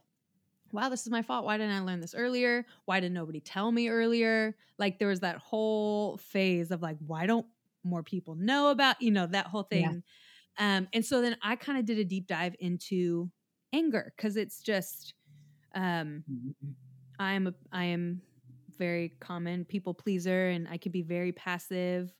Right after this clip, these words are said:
Speaker 1: Um, the other day, somebody was late to lunch. We were supposed to have lunch, and, like, they didn't,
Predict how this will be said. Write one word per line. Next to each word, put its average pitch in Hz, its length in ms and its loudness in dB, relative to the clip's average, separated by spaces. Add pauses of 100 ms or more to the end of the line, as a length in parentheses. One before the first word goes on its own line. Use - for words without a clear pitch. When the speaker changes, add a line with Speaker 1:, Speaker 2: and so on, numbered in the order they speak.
(540)
Speaker 1:
Um, 160 680 -6 (720)
the 233 140 0
other 269 140 2
day, 233 180 4
somebody 240 320 0
was 254 160 -4
late 214 220 0
to 247 120 -4
lunch. 196 520 -4 (140)
We 220 100 0
were 214 80 -2
supposed 214 240 -8
to 220 60 -2
have 202 120 -4
lunch, 180 440 -6
and, 185 180 -2
like, 160 280 -8 (760)
they 202 140 2
didn't, 220 320 2